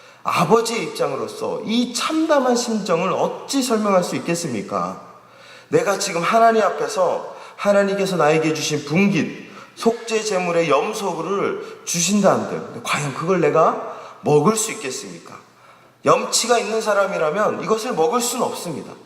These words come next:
차라리 내가 이것을 먹지 않고 나 역시 속죄제의 마음으로 나의 분깃을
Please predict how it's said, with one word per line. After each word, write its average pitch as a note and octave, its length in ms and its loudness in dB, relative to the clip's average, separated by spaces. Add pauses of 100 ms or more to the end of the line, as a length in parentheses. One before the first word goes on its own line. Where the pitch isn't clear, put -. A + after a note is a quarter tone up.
(320)
차라리 G3 580 0
내가 E3 260 4
이것을 E3 720 -2 (260)
먹지 B2+ 480 -2
않고 G2+ 460 -8 (360)
나 D3 320 2
역시 E3 460 0
속죄제의 A#3+ 920 0
마음으로 D3+ 840 0 (260)
나의 C3 400 -2
분깃을 C#3+ 840 -4